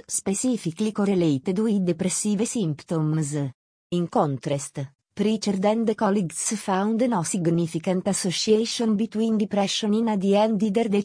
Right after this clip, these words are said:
allele duecento genotype of the T centodue C variant of cinque H T, due A, or the cis ventitré ser variant of cinque H T, due C, receptor, although these alleles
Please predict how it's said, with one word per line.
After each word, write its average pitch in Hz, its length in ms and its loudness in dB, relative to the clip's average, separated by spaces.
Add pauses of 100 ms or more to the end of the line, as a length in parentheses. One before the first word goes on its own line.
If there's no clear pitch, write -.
allele 180 320 2
duecento 208 580 2
genotype 220 680 0
of 233 220 2
the 180 140 2
T 170 140 -2
centodue 196 680 0
C 220 120 -2
variant 226 480 2
of 226 260 2
cinque 254 400 2
H 233 340 0
T, 175 380 0 (160)
due 214 360 4
A, 190 280 2 (160)
or 196 220 4
the 165 220 2
cis 233 280 -2
ventitré 226 640 2
ser 220 300 0
variant 233 420 0
of 233 260 2
cinque 247 400 2
H 233 360 0
T, 170 340 2 (180)
due 185 320 0
C, 170 260 -2 (180)
receptor, 175 800 0 (200)
although 175 340 2
these 190 280 2
alleles 196 460 2